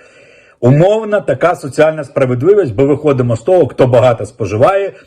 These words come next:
той, е, заможня людина, і той хай платить, вон він має грошей відповідно. І це стимулює його до заощадження.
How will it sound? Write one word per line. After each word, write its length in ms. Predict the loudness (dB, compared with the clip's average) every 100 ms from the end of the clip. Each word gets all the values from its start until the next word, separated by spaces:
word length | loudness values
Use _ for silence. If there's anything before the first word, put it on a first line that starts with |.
| _ 0
той, 360 | 2 2 0 -12 _ _ -4
е, 200 | 0 2
заможня 560 | 2 -2 -2 -4 -4 -6
людина, 420 | -6 -8 -6 -6
і 80 | -6
той 260 | 0 0 2
хай 160 | -2
платить, 480 | 0 0 0 -4 -4
вон 140 | -2 0
він 200 | 0 0
має 280 | 2 2
грошей 440 | 2 0 2 0 0
відповідно. 600 | 0 0 -2 -2 -6 -10 -14 -4
І 100 | -2
це 180 | 2 0
стимулює 640 | 2 0 2 2 4 4
його 440 | 2 2 2 2 -2 -6
до 200 | -2 2
заощадження. 840 | 2 0 -4 -8 -10 -14 -20 -20